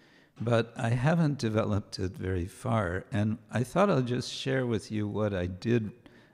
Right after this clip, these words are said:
uh, sort of jot down at one time. And, uh, let's see if this sparks your thinking.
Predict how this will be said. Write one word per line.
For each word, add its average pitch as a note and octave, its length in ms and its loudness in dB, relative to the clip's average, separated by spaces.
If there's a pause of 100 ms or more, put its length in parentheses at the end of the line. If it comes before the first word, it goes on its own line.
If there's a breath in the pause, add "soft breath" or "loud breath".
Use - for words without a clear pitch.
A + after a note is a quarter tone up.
(140 loud breath)
uh, F#2 320 0 (460 soft breath)
sort G2 280 -4
of F2 140 -8
jot G2+ 400 -2
down F#2+ 540 0 (180)
at F#2+ 140 -6
one F#2 300 -6
time. D#2+ 460 -6 (1080 soft breath)
And, F#2 380 -2
uh, F#2+ 300 -2 (180)
let's G#2+ 240 -6
see A#2+ 200 -2
if G2+ 160 -6
this G#2 180 -2
sparks - 680 -4
your G#2+ 260 -2
thinking. F2 600 -6